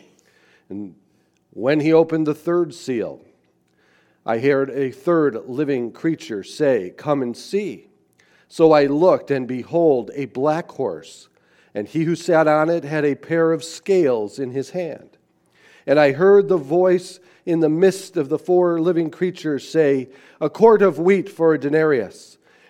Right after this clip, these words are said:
three quarts of barley for a denarius, and do not harm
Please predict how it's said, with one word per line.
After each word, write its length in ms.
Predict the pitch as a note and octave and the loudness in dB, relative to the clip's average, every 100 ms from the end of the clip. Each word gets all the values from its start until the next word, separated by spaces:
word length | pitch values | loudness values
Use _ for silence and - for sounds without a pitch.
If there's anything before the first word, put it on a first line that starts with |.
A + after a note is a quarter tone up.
| _ | _
three 180 | G3 A3 | 0 0
quarts 440 | G3+ G3 F3+ - | 2 2 2 2
of 160 | E3+ B2+ | -4 0
barley 500 | E3 E3+ F3 D3 A#2 | 4 4 4 2 -2
for 240 | - D3+ | -2 -2
a 60 | C3 | -2
denarius, 840 | A#2+ C#3 C#3+ C3+ A2+ F2+ - - _ _ _ - | -2 -2 0 0 -2 -6 -12 -20 _ _ _ -6
and 160 | A#2+ | -4
do 160 | A#2 D#3+ | -2 0
not 220 | E3 B2+ | 2 2
harm 640 | G#2+ D3 D3+ B2+ G#2+ F#2+ | 0 0 0 0 -4 -10